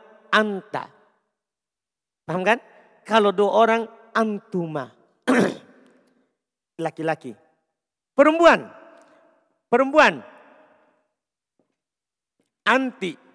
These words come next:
Anti. Tetap di atas kasroh.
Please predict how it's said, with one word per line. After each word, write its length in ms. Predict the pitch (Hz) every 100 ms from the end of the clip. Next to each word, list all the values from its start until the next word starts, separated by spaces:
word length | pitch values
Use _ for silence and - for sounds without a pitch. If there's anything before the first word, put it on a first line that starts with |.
| _ _ _ _ _ _ _ _ _ _ _ _ _ _ -
Anti. 480 | 233 247 - 165 123 _ _ _ _ _ _
Tetap 240 | 208 240 208
di 80 |
atas 240 | 190 208 -
kasroh. 400 | 165 - 131